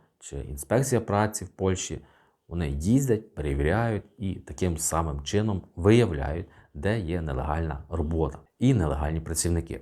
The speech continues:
І ось з цього звіту Стражі Гранічної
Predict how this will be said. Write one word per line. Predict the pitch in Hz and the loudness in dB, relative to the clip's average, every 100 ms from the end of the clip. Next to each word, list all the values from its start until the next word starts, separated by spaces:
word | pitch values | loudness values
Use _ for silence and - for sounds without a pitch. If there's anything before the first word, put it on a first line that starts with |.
| - | -6
І | 104 | 2
ось | 101 110 - | 4 4 0
з | - - | -2 -2
цього | - 107 80 71 95 | 6 6 6 0 0
звіту | 85 80 78 80 | 0 -2 -6 -8
Стражі | - - 82 90 95 | -8 -2 0 2 2
Гранічної | 98 98 101 127 139 139 139 | 4 4 6 4 2 -4 -6